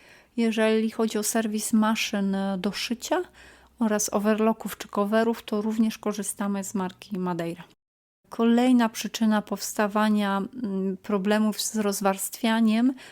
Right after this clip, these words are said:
może być, y, na przykład uszkodzona igła, krzywa, e, już tępa,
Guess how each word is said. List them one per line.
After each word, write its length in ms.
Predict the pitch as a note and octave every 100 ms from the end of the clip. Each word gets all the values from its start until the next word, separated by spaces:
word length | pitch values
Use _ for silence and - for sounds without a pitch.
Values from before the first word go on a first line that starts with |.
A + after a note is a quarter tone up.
| - -
może 400 | A#3 A#3 A#3 G#3+
być, 600 | G#3 G#3+ G#3 - - A#3
y, 240 | G#3+ A3
na 120 | A#3+
przykład 300 | B3 - B3
uszkodzona 580 | A#3 - G#3+ A3+ A3+ A3+
igła, 420 | - A3+ F#3+ F3+ - -
krzywa, 640 | - - A#3+ A3 G#3+ G#3+ - - _ _ _ _ - - _ _ F#4 A3+
e, 360 | G3+ G3 G3+
już 360 | F#3+ F#3 - -
tępa, 760 | - A3+ A3+ A3 A#3 A3 A3